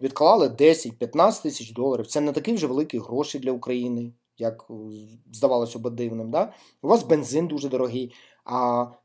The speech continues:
пробки в Києві та в інших містах, ну, просто шокуючі. А де ці всі люди беруть гроші на бензин?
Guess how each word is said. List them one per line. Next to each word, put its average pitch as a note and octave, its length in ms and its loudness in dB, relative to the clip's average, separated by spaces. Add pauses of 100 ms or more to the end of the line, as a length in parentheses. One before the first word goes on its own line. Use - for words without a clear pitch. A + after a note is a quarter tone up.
пробки F#3 400 4
в F#3+ 100 -4
Києві E3+ 380 -2
та C#3 120 -4
в - 20 -2
інших D#3 320 -6
містах, C#3 560 -4
ну, A2 220 -10
просто D3 480 -6
шокуючі. A#2 720 -8 (180)
А A2+ 120 -12
де D3 160 2
ці - 160 -2
всі C4+ 200 -2
люди A3+ 200 -2
беруть G3 240 -2
гроші A#2 280 -6
на G#2+ 60 -10
бензин? G#2 420 -14